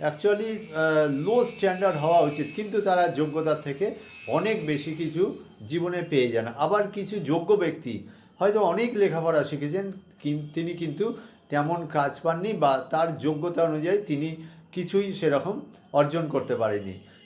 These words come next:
তো কারা পায় আর কারা পায় না, সব থেকে বড় প্রশ্ন এটা, কারা পায়, কারা পায় না। তা সেই জন্যে আজকে বলবো, যারা পায়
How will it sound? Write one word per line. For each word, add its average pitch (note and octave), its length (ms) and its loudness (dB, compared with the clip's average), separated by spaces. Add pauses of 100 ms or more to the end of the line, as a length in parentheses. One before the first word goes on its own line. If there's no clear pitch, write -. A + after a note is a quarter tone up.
তো F#3+ 80 0
কারা F#3 460 4
পায় E3+ 300 2
আর C3+ 180 4
কারা D3+ 320 4
পায় B2 340 -2
না, F2 140 -14 (1040)
সব F3+ 240 0
থেকে G3 180 2
বড় D3+ 320 2
প্রশ্ন E3+ 320 -2
এটা, D3+ 240 2
কারা F3+ 320 4
পায়, F3 360 2
কারা D3+ 240 2
পায় D3+ 300 0
না। G3+ 220 0 (960)
তা C3+ 320 4 (100)
সেই F3+ 120 4
জন্যে G#3+ 300 0
আজকে D#3+ 360 2
বলবো, E3+ 500 0 (760)
যারা F3 340 6
পায় C#3 480 2